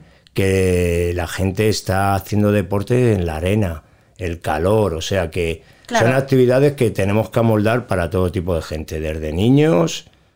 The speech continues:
Speaker 1: o sea, adolescentes, hasta de mediana edad, hasta de, hay mucha gente de edad avanzada que viene y hace deporte.
Speaker 2: Ujú, porque estas actividades son abiertas, ¿no? Quiero decir, ¿es gratuito?
Speaker 1: Sí, sí, estas actividades a mí me contrata el Ayuntamiento de Denia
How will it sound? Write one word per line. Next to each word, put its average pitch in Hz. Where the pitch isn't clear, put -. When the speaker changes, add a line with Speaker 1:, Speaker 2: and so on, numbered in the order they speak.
Speaker 1:
o -
sea, 78
adolescentes, 127
hasta 82
de 82
mediana 90
edad, 135
hasta 85
de, 78
hay 90
mucha 90
gente 101
de 95
edad 92
avanzada 104
que 87
viene 90
y 107
hace 98
deporte. 104
Speaker 2:
Ujú, 196
porque 214
estas 254
actividades 254
son 214
abiertas, 190
¿no? 247
Quiero 220
decir, 208
¿es 190
gratuito? 202
Speaker 1:
Sí, 110
sí, 120
estas 113
actividades 113
a 92
mí 92
me 101
contrata 107
el 107
Ayuntamiento 101
de 107
Denia 147